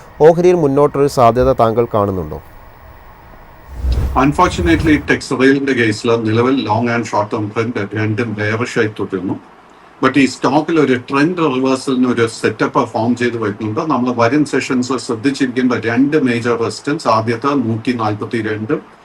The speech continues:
Speaker 2: അതിനുശേഷം നൂറ്റി നാൽപത്തെട്ടും. ഈ രണ്ട് റെസിസ്റ്റൻസ് ബ്രേക്ക് ചെയ്യാൻ സാധിച്ചാൽ മാത്രമേ നമുക്ക് ട്രെൻഡ് റിവേഴ്സൽ കാണാൻ സാധിക്കത്തുള്ളൂ. നമ്മൾ മറ്റ് ചില റെയിൽവേ സ്റ്റോക്സ് നോക്കുമ്പോഴേക്കും ഐ ആർ എഫ് സിയുടെ case-ിൽ നമുക്ക് ഡിസംബർ മാസത്തിന് ശേഷം ഒത്തിരി വോളറ്റിലിറ്റിയാണ് കാണാൻ സാധിച്ചത്.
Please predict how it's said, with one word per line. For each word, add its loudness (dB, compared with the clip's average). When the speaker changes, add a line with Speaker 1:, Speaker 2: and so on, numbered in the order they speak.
Speaker 2:
അതിനുശേഷം 2
നൂറ്റി -2
നാൽപത്തെട്ടും. -4
ഈ 6
രണ്ട് 0
റെസിസ്റ്റൻസ് 0
ബ്രേക്ക് 0
ചെയ്യാൻ -2
സാധിച്ചാൽ -2
മാത്രമേ -4
നമുക്ക് -2
ട്രെൻഡ് 0
റിവേഴ്സൽ -4
കാണാൻ -2
സാധിക്കത്തുള്ളൂ. -6
നമ്മൾ 4
മറ്റ് 0
ചില 2
റെയിൽവേ 0
സ്റ്റോക്സ് -2
നോക്കുമ്പോഴേക്കും -2
ഐ 0
ആർ 2
എഫ് -6
സിയുടെ 2
case-ിൽ -2
നമുക്ക് -2
ഡിസംബർ 0
മാസത്തിന് -4
ശേഷം -2
ഒത്തിരി -2
വോളറ്റിലിറ്റിയാണ് 0
കാണാൻ -4
സാധിച്ചത്. -6